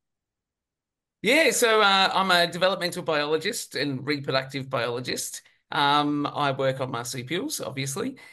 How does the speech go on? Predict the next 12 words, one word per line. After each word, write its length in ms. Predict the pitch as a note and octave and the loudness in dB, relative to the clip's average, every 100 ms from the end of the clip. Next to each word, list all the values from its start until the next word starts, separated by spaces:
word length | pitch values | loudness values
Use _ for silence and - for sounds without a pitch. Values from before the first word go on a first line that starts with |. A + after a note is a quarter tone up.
| - | -8
Uh, 60 | - | -2
I 220 | D3 C3+ | 2 2
really 300 | D3 D3 D3 | 2 2 2
love 240 | D3 D3+ D#3 | 0 0 0
marsupial 440 | D#3 E3 C#3+ D3+ | -2 -2 -2 -2
mammals. 380 | D3 D#3 B3+ B3 | -2 -2 -2 0
I 60 | |
think 200 | E3 E3 | -2 0
they're, 220 | D3+ C#3+ C3 | 0 0 -2
they're 200 | C#3+ C#3+ | -4 -4
super 280 | - C#3+ | -6 -8
fascinating, 840 | C3 C3+ C3+ C3+ C3 C3 B2+ B2 | -2 -2 0 -2 -2 -2 -6 -8